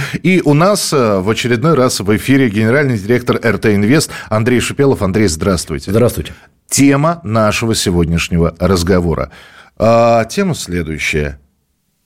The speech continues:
Speaker 1: Искусственный интеллект при сортировке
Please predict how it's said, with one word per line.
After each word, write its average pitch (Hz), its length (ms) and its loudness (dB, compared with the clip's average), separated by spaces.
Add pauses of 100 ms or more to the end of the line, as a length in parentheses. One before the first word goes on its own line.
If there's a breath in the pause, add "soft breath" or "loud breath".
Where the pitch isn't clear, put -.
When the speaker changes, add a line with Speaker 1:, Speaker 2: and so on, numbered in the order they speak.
(160)
Speaker 1:
Искусственный 104 920 0
интеллект 113 680 0
при 120 340 2
сортировке 85 880 -2